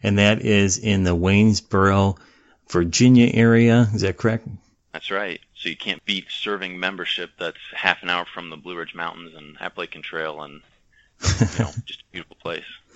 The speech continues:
Speaker 1: Wonderful. Very nice. Now, you have a presentation along with the other four finalists at the Q's C E O Executive Team Network event. How are you feeling about that?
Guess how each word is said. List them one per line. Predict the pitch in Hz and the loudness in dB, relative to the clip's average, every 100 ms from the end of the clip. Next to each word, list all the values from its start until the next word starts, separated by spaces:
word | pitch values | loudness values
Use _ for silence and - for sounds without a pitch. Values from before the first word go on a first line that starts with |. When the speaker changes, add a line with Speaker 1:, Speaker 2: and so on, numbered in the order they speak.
| _ - | _ -14
Speaker 1:
Wonderful. | 85 78 - 113 101 85 78 73 - - - - | -12 -4 2 2 2 -2 -8 -8 -12 -20 -20 -12
Very | 104 98 101 90 | -2 2 4 4
nice. | 87 87 82 - - - - - - - | 4 2 2 0 -4 -20 -20 -20 -14 -2
Now, | 98 90 87 87 98 - | 2 4 4 2 -2 -2
you | 98 120 123 | 6 8 8
have | 107 104 104 104 | 6 4 4 4
a | 87 | 0
presentation | - 107 90 101 - 107 110 - 113 113 110 - - | 0 0 2 0 2 2 2 4 4 4 2 -6 -8
along | 92 92 98 | -4 -2 -2
with | 90 | -2
the | 98 95 | -2 0
other | 95 95 - | 0 -2 -4
four | - 110 101 | -2 0 0
finalists | - 95 98 101 104 101 - - - - - | 2 0 2 2 2 2 0 -2 -18 -20 -8
at | 90 82 - | -4 -4 0
the | 85 82 80 - _ - | 0 0 -2 -10 _ -8
Q's | - 113 113 110 - - | 2 6 6 6 2 0
C | - - - 120 110 101 | 4 6 6 6 6 6
E | |
O | 101 | 6
Executive | 104 92 104 107 113 107 101 | 4 2 2 4 4 4 2
Team | - 107 101 | 0 2 4
Network | 95 104 104 95 | 4 0 -2 -2
event. | 95 87 104 110 117 - - - - | -2 0 4 4 2 -2 -12 -18 -4
How | 101 | 2
are | 113 | 4
you | 110 | 4
feeling | - 110 98 | 4 2 2
about | 87 80 78 82 | 0 0 -2 -4
that? | 76 | -6